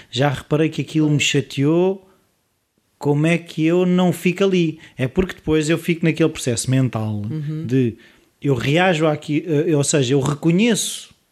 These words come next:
Speaker 1: que há qualquer coisa em mim,
Speaker 2: Uhum.
Speaker 1: mas o objetivo é fazer com que passe depressa. E
Speaker 2: Pois,
Speaker 1: depois,
Speaker 2: é,
Speaker 1: e,
Speaker 2: é.
Speaker 1: e depois entro na espiral do à procura da solução.
Speaker 2: Claro.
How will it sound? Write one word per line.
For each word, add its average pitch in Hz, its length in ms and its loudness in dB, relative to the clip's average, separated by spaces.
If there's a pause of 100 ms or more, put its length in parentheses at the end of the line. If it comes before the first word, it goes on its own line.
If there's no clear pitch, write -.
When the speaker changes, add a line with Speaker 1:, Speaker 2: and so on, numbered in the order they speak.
(220)
Speaker 1:
que - 120 -8
há 120 80 -6
qualquer 170 320 0
coisa 151 280 0
em 143 60 0
mim, 135 440 -2
Speaker 2:
Uhum. 156 340 -10 (680)
Speaker 1:
mas 127 180 -2
o 139 80 0
objetivo 147 440 0
é 180 120 -2 (1300)
fazer 147 380 0
com 185 180 0
que 190 60 -8
passe 185 200 -2
depressa. 151 440 -6 (300)
E 156 80 0
Speaker 2:
Pois, 139 60 -2
Speaker 1:
depois, 170 200 0
Speaker 2:
é, 226 40 0
Speaker 1:
e, 180 40 4 (300)
Speaker 2:
é. - 60 -6
Speaker 1:
e 147 140 2
depois 175 240 0
entro 190 220 0
na 185 100 2
espiral 175 360 2
do 190 160 0
à 190 80 2
procura 185 400 0
da 190 100 0
solução. 175 540 -2
Speaker 2:
Claro. 151 320 -14